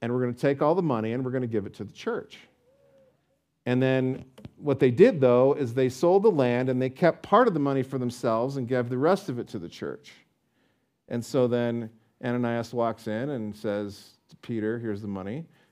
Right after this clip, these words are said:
And Peter said, "Did you give all the money?" "Yeah." And the Holy Spirit struck him dead immediately. That's punishment. It's like, boom, you're dead. Now,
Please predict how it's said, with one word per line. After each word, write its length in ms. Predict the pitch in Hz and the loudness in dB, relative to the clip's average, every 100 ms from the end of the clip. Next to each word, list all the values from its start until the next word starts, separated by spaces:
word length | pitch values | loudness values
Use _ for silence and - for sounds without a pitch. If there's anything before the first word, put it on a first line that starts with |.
| - | -16
And 100 | 92 | -14
Peter 280 | - 104 101 | -8 -6 -6
said, 240 | 113 104 | -8 -8
"Did 160 | 104 107 | -8 -10
you 80 | |
give 220 | 104 104 98 | -8 -6 -6
all 120 | 98 | -6
the 100 | 98 | -6
money?" 380 | 95 120 202 208 _ _ - - - | -8 -6 -8 -10 _ _ -20 -16 0
"Yeah." 320 | 196 165 92 - _ _ _ | 4 4 2 -6 _ _ _
And 120 | - 139 | -6 -2
the 60 | |
Holy 220 | 143 135 | 2 2
Spirit 320 | 135 131 117 104 | 0 -2 -4 -4
struck 260 | - 101 | -6 -6
him 140 | 107 101 | -6 -4
dead 260 | 87 - - _ _ _ _ _ | -6 -8 -18 _ _ _ _ _
immediately. 500 | 123 117 85 - 62 - _ _ _ _ _ _ - | -6 -6 -6 -12 -18 -20 _ _ _ _ _ _ -8
That's 180 | 120 117 | -6 -6
punishment. 540 | - 110 87 - 69 _ _ _ 698 640 _ _ _ _ _ _ _ | -8 -10 -10 -14 -18 _ _ _ _ _ _ _ _ _ _ _ _
It's 80 | - | -8
like, 160 | 90 - _ _ _ - - _ _ | -8 -8 _ _ _ -16 -16 _ _
boom, 300 | 170 131 - - _ | 6 6 4 -16 _
you're 120 | 135 127 | -6 -2
dead. 200 | 90 - _ _ _ _ _ _ _ _ _ | -4 -6 _ _ _ _ _ _ _ _ _
Now, 320 | 131 123 113 | -4 -2 -2